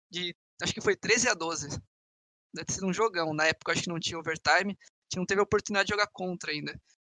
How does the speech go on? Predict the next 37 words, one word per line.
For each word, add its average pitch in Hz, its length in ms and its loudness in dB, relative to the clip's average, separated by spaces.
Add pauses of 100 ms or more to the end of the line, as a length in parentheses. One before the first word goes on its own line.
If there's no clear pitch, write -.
(140)
Mas 165 460 0
em 190 80 0
questão 190 340 -2
de 208 140 -4 (100)
treino, 185 500 0 (960)
eu 240 160 2
acho 208 240 8
que 240 580 0
não 202 220 -2
dá 196 180 10
pra 196 280 0
dizer 185 380 -2
que - 40 -10
os 190 80 -4
caras 190 240 4
são 190 160 0
top 180 420 4
um 185 120 0
disparado. 160 680 8 (120)
Mas 147 260 0
como 170 260 -8
o 160 60 -8 (140)
Fração 165 340 -4
disse, 170 420 -6
ganharam 165 260 4
o - 40 -20
campeonato 165 340 -2
mais 170 120 -4
importante, 175 680 -6
então 196 320 -6 (680)
eles 170 200 -10
têm 175 140 -4
que 180 100 -8
tá - 120 -4
lá 180 80 2
no 190 160 -2
topo. - 440 -6